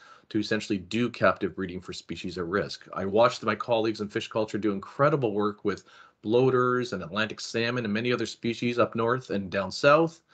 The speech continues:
And with that kind of expertise, can we essentially create a large number of red-side dace, let's say, for possible reintroduction?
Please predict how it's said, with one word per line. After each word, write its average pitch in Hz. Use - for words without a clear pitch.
And 104
with 113
that 123
kind 120
of 104
expertise, 107
can 127
we 117
essentially 104
create 107
a 82
large 101
number 101
of 95
red-side 98
dace, 123
let's 85
say, 82
for 95
possible 90
reintroduction? 87